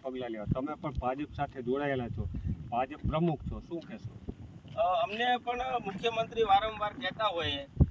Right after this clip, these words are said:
Speaker 2: એ કે જ્યાં આપણે રસ્તાના કામો ચાલુ હોય અહીંયા આપણે યોગ્ય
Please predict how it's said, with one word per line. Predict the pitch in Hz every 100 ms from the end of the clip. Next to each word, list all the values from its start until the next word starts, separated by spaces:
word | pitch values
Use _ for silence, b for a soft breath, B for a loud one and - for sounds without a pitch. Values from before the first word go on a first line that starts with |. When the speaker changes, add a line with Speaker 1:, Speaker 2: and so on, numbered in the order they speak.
| -
Speaker 2:
એ | -
કે | - 208 214 202
જ્યાં | 151 175 202
આપણે | 202 - 180
રસ્તાના | 170 - 196 196
કામો | 185 175 190 202
ચાલુ | 160 175 208
હોય | 190 185
અહીંયા | 175 190 185
આપણે | 185 - 196
યોગ્ય | 180 190 185